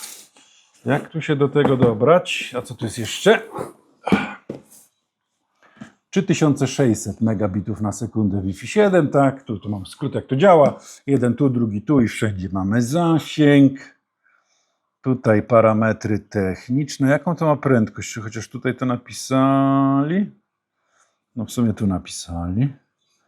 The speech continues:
Ale wiecie, te urządzenia, mm, cena się różni właśnie od prędkości, nie? O, jest. Pięć G ma prędkość dwa tysiące osiemset osiemdziesiąt dwa.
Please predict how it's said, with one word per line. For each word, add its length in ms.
Ale 160
wiecie, 240
te 100
urządzenia, 560
mm, 600
cena 280
się 140
różni 260
właśnie 260
od 60
prędkości, 680
nie? 240
O, 100
jest. 460
Pięć 280
G 160
ma 140
prędkość 500
dwa 140
tysiące 340
osiemset 400
osiemdziesiąt 580
dwa. 420